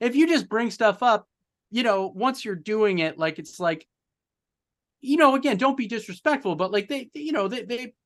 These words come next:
especially if you find a natural way into it, they'll probably wanna talk about it. So, like, you know, o-, obviously you have to be respectful, but, like, yeah, y-, you gotta walk a rope sometimes. But again, if I find, if I find myself in a situation where they're being too restrictive,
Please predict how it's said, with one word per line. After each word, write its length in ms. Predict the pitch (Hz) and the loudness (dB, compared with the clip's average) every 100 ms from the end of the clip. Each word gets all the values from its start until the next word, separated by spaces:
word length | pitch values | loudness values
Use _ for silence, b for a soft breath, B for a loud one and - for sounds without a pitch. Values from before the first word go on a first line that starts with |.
| _ _ _ | _ _ _
especially 460 | 190 196 - 240 240 | -8 -6 -6 -4 -6
if 80 | 220 | -6
you 80 | |
find 280 | 185 196 196 | -2 0 0
a 60 | 180 | -2
natural 600 | 143 156 175 185 175 165 | -2 -2 -4 -4 -4 -4
way 200 | 160 156 | -4 -4
into 220 | 185 302 | -6 -6
it, 80 | 277 | -4
they'll 120 | 294 | -2
probably 200 | 294 294 | 0 0
wanna 160 | 294 285 | 0 0
talk 240 | 294 277 | -2 -2
about 240 | 220 139 | -6 -12
it. 100 | - | -14
So, 140 | - 190 | -8 -4
like, 240 | 202 185 b b b _ _ | -4 -4 b b b _ _
you 140 | 285 | 0
know, 280 | 208 202 202 | 2 2 0
o-, 140 | 202 208 - | -2 -4 -4
obviously 400 | 208 220 214 202 | -2 -2 -2 -2
you 40 | 185 | -2
have 80 | 180 | -2
to 80 | |
be 60 | 170 | -4
respectful, 560 | 147 139 175 170 156 139 | -6 0 -2 0 -4 -6
but, 140 | 143 | -6
like, 200 | 147 139 _ _ _ _ _ _ _ _ _ _ _ _ _ | -6 -6 _ _ _ _ _ _ _ _ _ _ _ _ _
yeah, 260 | 196 208 202 | -4 0 0
y-, 200 | 208 214 | -2 -6
you 220 | - 254 | -10 -4
gotta 160 | 277 233 | 0 4
walk 240 | 202 190 | 4 4
a 60 | 170 | 0
rope 240 | 165 165 | -2 -2
sometimes. 460 | - 160 156 147 139 | -2 -2 0 -2 -2
But 140 | 160 | -4
again, 220 | 165 180 | 0 0
if 100 | 160 | 0
I 120 | 196 202 | 0 0
find, 300 | 202 185 170 | 0 -2 -6
if 180 | 180 | -6
I 100 | 202 | -4
find 200 | 208 208 | -2 -4
myself 300 | 185 180 165 | -4 -6 -8
in 60 | 170 | -8
a 40 | |
situation 420 | 151 160 151 147 156 | -10 -8 -8 -8 -8
where 60 | |
they're 100 | 143 | -8
being 180 | 139 143 | -6 -8
too 140 | 139 | -8
restrictive, 640 | 143 143 185 180 147 135 | -12 -8 -8 -6 -6 -10